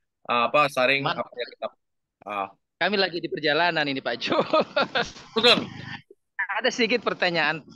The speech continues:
Speaker 2: Prof. Eh, mohon
Speaker 1: Oke,
Speaker 2: maaf
Speaker 1: oke,
Speaker 2: ini.
Speaker 1: oke. Ya, Pak Sugeng.
Speaker 2: Saya sudah melacak ke jurnal yang kami publish. Bagaimana memunculkan itu di short detail itu tidak muncul di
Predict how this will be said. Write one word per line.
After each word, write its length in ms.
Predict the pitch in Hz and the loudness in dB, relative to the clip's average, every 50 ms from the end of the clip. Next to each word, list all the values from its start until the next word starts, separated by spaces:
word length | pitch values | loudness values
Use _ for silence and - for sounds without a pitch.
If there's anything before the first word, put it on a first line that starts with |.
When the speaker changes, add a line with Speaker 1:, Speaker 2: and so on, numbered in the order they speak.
| - | -8
Speaker 2:
Prof. 240 | - - 170 156 - - _ | -2 0 0 0 -2 -6 _
Eh, 240 | - 131 135 139 135 131 | -4 -2 0 0 0 0
mohon 160 | 151 151 147 | -2 0 2
Speaker 1:
Oke, 40 | 180 170 | 2 4
Speaker 2:
maaf 80 | 156 170 | 4 4
Speaker 1:
oke, 80 | 156 | 4
Speaker 2:
ini. 80 | 151 156 - | 4 2 2
Speaker 1:
oke. 180 | - - _ - - _ _ - | 0 -4 _ -20 -20 _ _ -2
Ya, 60 | 156 156 | 0 0
Pak 100 | 147 135 123 | 0 0 -2
Sugeng. 160 | 131 131 104 92 - _ _ _ _ _ | -4 -6 -6 -8 -12 _ _ _ _ _
Speaker 2:
Saya 180 | 175 190 220 233 - | -8 -6 -6 -4 -4
sudah 280 | - 202 185 190 190 196 | -2 2 4 4 4 4
melacak 480 | 196 185 180 185 175 160 - - 214 202 | 2 2 2 4 4 2 2 0 -2 0
ke 160 | - 190 165 | 0 0 2
jurnal 320 | - 160 135 139 156 165 | 2 2 2 2 4 4
yang 160 | 160 151 147 | 4 2 2
kami 240 | 135 143 139 143 143 | 2 2 2 0 0
publish. 640 | - - 107 98 - 98 110 120 127 123 117 - - _ _ | 0 0 -2 -2 -2 -2 0 2 2 2 0 -2 -10 _ _
Bagaimana 480 | - 123 127 156 160 170 180 202 214 | -8 -6 -4 -4 -2 -2 -2 -4 -4
memunculkan 800 | 220 208 190 185 185 175 175 160 - 180 170 156 - 180 175 165 | -4 -4 -4 -4 -4 -4 -4 -4 -4 -4 -4 -4 -4 -6 -4 -4
itu 240 | 175 165 - 214 208 | -6 -8 -8 -8 -6
di 80 | 156 151 | -4 -6
short 320 | 135 - 180 160 143 - | -4 -2 -4 -4 -4 -4
detail 480 | 156 143 - - _ - 117 113 123 135 | -6 -6 -6 -8 _ -4 -4 -2 -2 -4
itu 240 | 139 135 - 233 | -6 -6 -6 -8
tidak 320 | 240 - 202 170 165 143 156 | -4 -4 -2 -2 -2 -2 -2
muncul 400 | 180 190 175 - 214 208 202 196 | -6 -8 -4 -4 -4 -2 -2 -4
di 320 | 175 180 180 175 175 170 | -4 -4 -2 -4 -4 -6